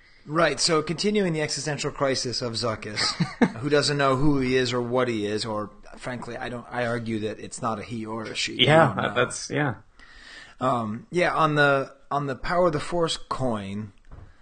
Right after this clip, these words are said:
Speaker 1: um, you mentioned, actually, I looked it up, and someone else pointed out, uh, way back in two thousand and nine.
Speaker 2: Okay.
Speaker 1: Um, it was some old Rebel Scum thread.
Speaker 2: Yeah.
Speaker 1: Um,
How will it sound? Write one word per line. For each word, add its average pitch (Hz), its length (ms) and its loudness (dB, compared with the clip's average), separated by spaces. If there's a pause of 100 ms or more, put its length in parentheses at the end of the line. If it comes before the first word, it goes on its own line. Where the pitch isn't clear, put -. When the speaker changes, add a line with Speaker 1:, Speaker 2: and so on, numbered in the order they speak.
(240)
Speaker 1:
um, 117 580 0
you 135 200 0
mentioned, 139 720 2
actually, 156 320 0
I 139 60 8
looked 143 240 0
it 127 100 -2
up, 143 300 -6 (420)
and 123 140 -6
someone 165 240 0
else 160 220 0
pointed 151 400 0
out, 123 320 0 (100)
uh, 113 260 -6
way 131 160 2
back 131 300 0
in 107 60 -6
two 135 140 -4
thousand 117 380 -2
and 98 160 -4
nine. 101 520 -4
Speaker 2:
Okay. 110 300 4 (260)
Speaker 1:
Um, 110 260 -2
it 110 40 -4
was 110 120 -2
some 127 240 0
old 117 240 -6
Rebel 107 180 -4
Scum 110 360 -4
thread. 104 460 -10
Speaker 2:
Yeah. 110 260 8 (260)
Speaker 1:
Um, 110 440 -8